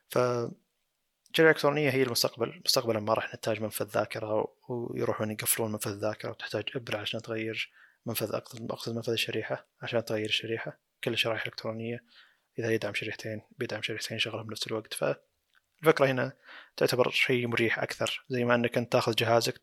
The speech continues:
تدخل إيميلك حق جوجل يجيب بياناتك، أيضًا تدخل زي اللي الباركود حق الشريحة حقتك ويجيب الشريحة حقتك مع بياناتها والإنترنت حقك، فيعتبر شيء مريح.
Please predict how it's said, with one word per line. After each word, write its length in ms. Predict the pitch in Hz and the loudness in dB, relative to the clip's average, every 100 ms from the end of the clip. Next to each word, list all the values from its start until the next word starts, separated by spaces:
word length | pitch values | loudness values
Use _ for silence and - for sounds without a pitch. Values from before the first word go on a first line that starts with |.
| - | -10
تدخل 240 | - - | -6 -2
إيميلك 300 | 107 113 113 | 0 0 0
حق 140 | 110 110 | -2 -4
جوجل 340 | 110 117 127 | -2 -2 -2
يجيب 220 | 113 113 | 0 -2
بياناتك، 580 | 117 110 113 117 127 - - - - - _ 135 | 0 -4 -2 -4 -6 -10 -14 -16 -16 -20 _ 2
أيضًا 340 | 127 127 127 - - | 4 2 -2 -6 -4
تدخل 580 | 117 - 110 110 117 - _ _ | -4 -2 -4 -4 -6 -12 _ _
زي 180 | 120 107 | -8 -6
اللي 380 | 104 104 104 - _ 120 | -4 -6 -6 -12 _ -4
الباركود 540 | 117 113 - 117 113 | 0 0 0 0 0
حق 160 | - 110 - | -4 -6 -4
الشريحة 460 | - - 120 - | -2 0 -2 -4
حقتك 420 | - 117 - 135 - | -6 -8 -8 -10 -8
ويجيب 1200 | 120 113 - - - _ _ - 120 131 120 - - | -8 -10 -14 -18 -20 _ _ -8 -2 2 2 0 -2
الشريحة 400 | 127 - 117 113 | 2 4 2 2
حقتك 360 | 113 113 107 - | 0 -2 -6 -8
مع 100 | 104 | -6
بياناتها 600 | 107 107 110 - - 110 | -6 -6 -8 -8 -6 -4
والإنترنت 580 | - 117 113 - 113 - | -6 -10 -10 -8 -8 -8
حقك، 420 | 110 - - - _ | -8 -10 -12 -18 _
فيعتبر 800 | - 120 113 - _ - 127 120 | -4 -2 -2 -8 _ -4 0 2
شيء 200 | 120 113 | 2 2
مريح. 320 | 107 - - | -4 -6 -8